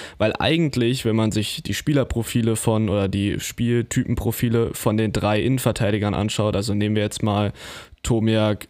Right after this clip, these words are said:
Soldo, ähm, und Elvedi oder Kraus und, Kraus und Soldo relativ austauschen,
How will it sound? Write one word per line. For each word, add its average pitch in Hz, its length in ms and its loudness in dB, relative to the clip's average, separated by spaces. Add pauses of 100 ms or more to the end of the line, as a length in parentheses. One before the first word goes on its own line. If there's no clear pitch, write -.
(120)
Soldo, 110 720 2 (240)
ähm, 104 520 2 (260)
und - 160 0
Elvedi 113 520 2
oder 98 280 0
Kraus 110 480 0
und, 98 420 -4 (320)
Kraus 98 280 -2
und 101 80 -2
Soldo 101 240 0
relativ 101 640 -2 (340)
austauschen, 113 640 0